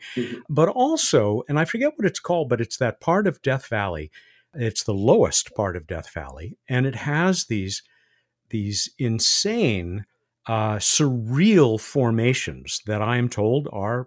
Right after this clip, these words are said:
Speaker 2: made of salts, uh, that you don't wanna fall on. They're, they're kind of sharp and abrasive, but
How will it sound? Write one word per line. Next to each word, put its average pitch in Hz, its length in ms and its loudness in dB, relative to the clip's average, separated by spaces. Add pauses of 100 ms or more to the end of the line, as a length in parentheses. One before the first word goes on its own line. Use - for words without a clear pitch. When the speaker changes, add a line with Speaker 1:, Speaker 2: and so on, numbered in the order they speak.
Speaker 2:
made 135 240 2
of 180 80 -4
salts, - 520 -2 (520)
uh, 101 260 -2
that 120 280 0
you 139 100 2
don't 190 120 8
wanna 214 140 4
fall 208 400 6
on. 101 240 2
They're, 110 260 -2
they're 113 120 -2
kind 165 300 0
of 170 100 0 (100)
sharp 170 380 -2
and 131 100 2
abrasive, 139 580 2
but 117 180 0